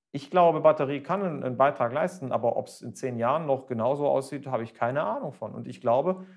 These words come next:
Annalena Baerbock und Markus Söder und, äh, sonst wie haben auch alle in Wahrheit keine Ahnung, ob das in zehn Jahren funktioniert mit der Batterie. Es hängt auch nicht nur an der Batterie, es hängt ja auch davon ab, ob wir in jede Garage genügend Strom kriegen.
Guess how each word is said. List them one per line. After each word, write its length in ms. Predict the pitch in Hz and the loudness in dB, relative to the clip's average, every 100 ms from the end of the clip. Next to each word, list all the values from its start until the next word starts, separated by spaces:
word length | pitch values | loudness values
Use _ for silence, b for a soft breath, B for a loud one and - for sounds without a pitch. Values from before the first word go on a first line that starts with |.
| B _ | B _
Annalena 500 | - 143 151 156 147 | -4 2 2 4 0
Baerbock 540 | 127 127 156 185 196 | 2 2 4 4 2
und 200 | 196 151 | -2 -2
Markus 360 | 147 143 147 120 | 0 0 -2 -6
Söder 420 | 117 139 180 185 | -2 2 4 4
und, 220 | 151 139 | 0 -6
äh, 160 | - 131 - | -8 -8 -6
sonst 380 | 135 190 - | -6 -6 -8
wie 160 | - 143 | -6 -4
haben 160 | 139 - | -4 -2
auch 300 | 151 208 - | 2 2 4
alle 240 | 156 151 170 - - | 2 4 0 -6 -20
in 220 | - 131 | -14 -4
Wahrheit 260 | 127 135 147 | 0 2 0
keine 300 | - 147 131 | 0 2 4
Ahnung, 240 | 117 175 | 2 2
ob 140 | 160 - | -2 -4
das 160 | 151 | -8
in 120 | 151 131 | -8 -6
zehn 240 | 143 131 | -4 0
Jahren 200 | 127 123 | 0 0
funktioniert 520 | 139 131 - 233 196 | -4 -10 -6 -4 -4
mit 100 | 165 | -2
der 80 | 131 | 0
Batterie. 440 | 120 113 110 104 110 _ _ _ _ | 2 0 -2 -8 -16 _ _ _ _
Es 160 | 120 117 | -6 2
hängt 160 | 190 | 6
auch 100 | 175 | 8
nicht 160 | 151 156 | 6 4
nur 140 | 208 | 2
an 120 | 233 165 | 4 4
der 100 | 131 | 6
Batterie, 440 | 131 123 117 180 | 6 4 0 -2
es 180 | - - | -4 -2
hängt 200 | 170 170 | -2 4
ja 100 | 147 | 4
auch 140 | 143 | 4
davon 260 | 151 143 139 | 2 0 0
ab, 200 | 160 180 | -2 -2
ob 140 | 143 | -4
wir 140 | 143 156 | -6 -4
in 80 | |
jede 240 | 143 185 185 | -2 0 4
Garage 440 | 147 151 180 160 | 4 6 4 2
genügend 360 | 143 143 143 123 | -4 -4 -4 -6
Strom 320 | - 170 208 | -2 -2 0
kriegen. 360 | 190 131 113 | -2 -4 -4